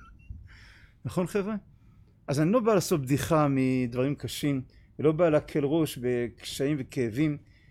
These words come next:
וצריך זיקוק, כמו שהוא אומר כאן, וייסורים, והרבה בקשת סליחה וכולי, אבל אחר כך יש מקום להגיד, "אני מבינה ממה זה בא."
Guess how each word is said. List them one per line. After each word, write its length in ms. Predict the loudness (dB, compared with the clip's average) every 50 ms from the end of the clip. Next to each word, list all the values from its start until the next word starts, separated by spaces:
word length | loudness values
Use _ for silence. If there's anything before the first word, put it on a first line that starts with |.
| -20 -10 -10
וצריך 300 | -8 -4 -2 -4 -4 -2
זיקוק, 440 | -4 -6 -6 -6 -4 -6 -6 -6 -4
כמו 140 | -4 -4 -4
שהוא 180 | -2 -2 -2
אומר 180 | 0 2 0 0
כאן, 200 | 0 -2 -4 -2 -2
וייסורים, 640 | -2 -4 -4 -6 -4 -4 0 2 2 2 2 -2 -4 -8 -20 -20 -20 _ _ _ _ -8
והרבה 840 | -6 -4 -2 -4 -4 -6 -4 -2 -2 -2 0 0 0 2 2 2
בקשת 420 | 0 -2 -4 -6 -6 -6 -6 -6
סליחה 460 | -6 -8 -6 -6 -6 -6 -2 -2 -2 -2
וכולי, 420 | -2 -6 -6 -2 -2 0 0 0 -2 -6 -10 _ -20 -20 -20 -20 _ _ _
אבל 160 | -6 -4 -4
אחר 220 | -4 -4 -4 -8 -8 -8
כך 180 | -8 -10 -10 -10
יש 120 | -10 -10
מקום 200 | -10 -8 -6 -8
להגיד, 380 | -6 -6 -6 -4 -4 -4 -4 -6 -10 -10 _ -20 -20 -20 -20 -20 -20 -20 _ _ _ _ _ -4
"אני 140 | 0 0 2
מבינה 440 | 2 2 2 2 2 2 2 2 2
ממה 260 | 0 0 0 0 -2
זה 160 | -2 -4 -6
בא." 120 | -6 -8